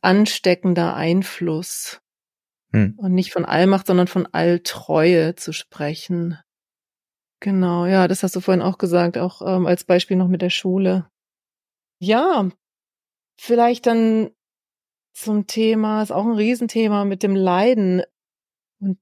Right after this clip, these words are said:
Speaker 1: das beschreibst du ja auch, dass eben die Frage, wie kann ein allmächtiger Gott, das sind nochmal diese, dieser Dreiklang, allmächtig, allgütig und allwissend ist es, glaub ich, ne?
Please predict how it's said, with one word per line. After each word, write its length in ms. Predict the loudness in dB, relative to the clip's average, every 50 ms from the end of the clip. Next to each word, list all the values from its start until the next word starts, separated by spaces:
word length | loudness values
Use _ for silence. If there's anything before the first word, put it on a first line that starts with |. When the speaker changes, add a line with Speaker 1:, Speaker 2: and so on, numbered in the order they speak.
| _ -4
Speaker 1:
das 360 | -2 0 0 -2 -2 -4 -6
beschreibst 540 | -8 -6 -4 -2 0 0 0 0 -2 -2 0
du 40 |
ja 160 | 0 2 2 0
auch, 260 | 0 0 0 0 -2
dass 560 | -4 -6 -6 -6 -10 -12 -12 -12 -14 -14 -16 _ _ _ _ _ _ _ _ _
eben 240 | 2 2 2 2 2
die 120 | 0 0
Frage, 540 | -2 -4 -2 0 2 4 4 4 2 2 0
wie 80 | -2 -4
kann 280 | -4 -6 -4 -4 -4
ein 380 | -2 -2 -2 -2 0 0 -2 -4 _ _ _ _
allmächtiger 840 | 0 2 2 4 4 4 4 2 2 0 -4 -8 -4 -2 0 0 0
Gott, 680 | 0 0 2 2 2 2 0 -2 -6 -12 -16 -16 -18 _ _ _ _ _ _ _ _ _ _ _
das 120 | -12 -6 -4
sind 100 | -2 0
nochmal 240 | 2 2 2 2
diese, 360 | 2 0 -4 -4 -4 -2 -4 -2
dieser 280 | -2 -2 -2 -2 -2
Dreiklang, 800 | -2 -2 -2 0 0 0 0 -2 -6 -6 -4 -2 -2 -2 -2 -2
allmächtig, 800 | -2 0 0 2 2 2 2 0 -2 -4 -4 -4 -2 -2 0 2
allgütig 720 | 2 4 4 2 2 -2 -4 -2 -2 -2 -2 -2 -2 0
und 360 | 2 2 2 2 0 0 0
allwissend 540 | 2 2 2 2 2 0 -2 -2 -2 -2 -2
ist 140 | -2 -4 -4
es, 140 | -6 -8 -6
glaub 280 | -4 -4 -2 0 0
ich, 160 | -2 -2 -4 -4
ne? 300 | -4 -4 -4 -4 -6